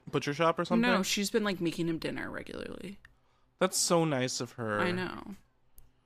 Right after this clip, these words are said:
Speaker 2: Linus, shut up.
Speaker 1: Don't you ever
Speaker 2: <laughs>
Speaker 1: talk to Linus that way again. I will fucking kill you.
Speaker 2: <laughs> So,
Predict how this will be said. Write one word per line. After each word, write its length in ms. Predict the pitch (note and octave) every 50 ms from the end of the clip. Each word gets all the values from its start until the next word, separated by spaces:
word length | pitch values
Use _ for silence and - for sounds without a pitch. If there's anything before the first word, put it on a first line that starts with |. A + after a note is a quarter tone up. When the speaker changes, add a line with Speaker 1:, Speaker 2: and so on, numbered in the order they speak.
| _ _ _ _ _ _ _ _
Speaker 2:
Linus, 420 | - F#3+ A#3 G#3+ F#3 E3+ - - - -
shut 280 | - - - G#3 A3+
up. 320 | A#3+ A3+ G#3 - - - - - - _ _ _ _ _ _ _ _ _ _ _ _ _ _ _ _ -
Speaker 1:
Don't 200 | C3+ C3 B2 -
you 100 | B2 A2+ -
ever 440 | A#2+ A#2 A2 G#2+ G#2 G#2 G#2+ A#2 - - - - - - - - - - - -
Speaker 2:
<laughs> 680 | - - - - - - _ _ - - - - - -
Speaker 1:
talk 200 | C#3 B2 A2+ -
to 60 | -
Linus 400 | A2+ A2+ A2 A2+ A2+ A2+ G#2+ -
that 200 | - A2+ G#2+ F2+
way 180 | F2 F#2 G2+ G2+
again. 480 | G#2+ A2+ A2+ G#2 A2+ A2+ A#2 B2+ C3+ - - - - - - - - - - - - - - - - - - - - - - - - - C4 B3 A3 G3+ F#3+
I 60 | - B2
will 80 | B2 C3+
fucking 380 | - - C#3 - - A#2 A2+ -
kill 260 | - C3 B2 A2 A2+
you. 260 | A2+ A2 - A3 D#3+ -
Speaker 2:
<laughs> 40 | - - C#4 - - B3 - F#4 - - - A#3 - - F4+ - - A#4 A4 - - - - E4 - - - - - - - B3 C4 C#4+ -
So, 720 | - - - - A#3 G#3+ G3+ F#3+ F#3 F#3 F3+ F3+ F3 F3